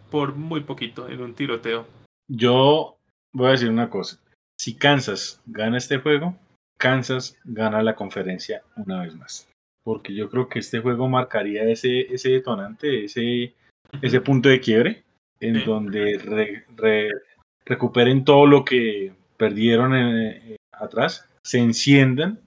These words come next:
Speaker 2: y los Chiefs encendidos son un peligro.
Speaker 1: Ujú.
Speaker 2: Y Kansas se enciende ganándole a un buen equipo de Dallas,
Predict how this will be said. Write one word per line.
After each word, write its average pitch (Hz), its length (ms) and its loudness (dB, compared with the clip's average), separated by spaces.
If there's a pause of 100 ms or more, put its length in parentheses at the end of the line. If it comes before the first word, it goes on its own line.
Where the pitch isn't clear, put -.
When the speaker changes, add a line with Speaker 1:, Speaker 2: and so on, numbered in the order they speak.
(300)
Speaker 2:
y 104 320 -6
los 90 280 -10
Chiefs 147 360 -2
encendidos 156 920 0 (260)
son 117 160 0
un 113 100 0
peligro. 101 380 -4 (380)
Speaker 1:
Ujú. 143 120 -8
Speaker 2:
Y 143 160 -8
Kansas 117 580 0 (120)
se - 200 -6
enciende 113 680 0 (140)
ganándole 113 520 2
a 104 60 0
un 107 160 -4
buen 131 280 6
equipo 135 420 -4
de 113 80 4
Dallas, 123 500 -4